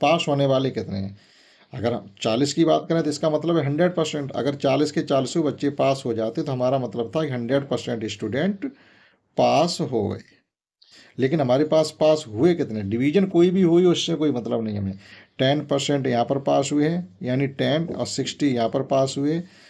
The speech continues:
और ट्वेंटी फाइव यहाँ पर पास हुए हैं, तो finally कितने हमारे पास हो गए? ये हो गए हमारे थर्टी, अ, नहीं, नाइंटी फ़ाइव स्टूडेंट।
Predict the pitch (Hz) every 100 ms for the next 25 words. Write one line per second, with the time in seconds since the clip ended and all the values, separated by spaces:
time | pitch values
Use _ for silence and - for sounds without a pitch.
0 | _ 135 123 143 139 143 139 131 123 104
1 | 107 127 107 127 127 135 135 135 - 123
2 | 127 143 143 139 139 131 127 131 127 123
3 | 120 131 196 - _ _ _ _ _ _
4 | _ _ _ _ _ _ _ _ - 143
5 | 147 127 139 127 127 160 - 127 117 170
6 | 214 226 _ _ _ 120 120 117 117 127
7 | 107 - 127 127 131 147 143 120 101 101
8 | 104 95 92 -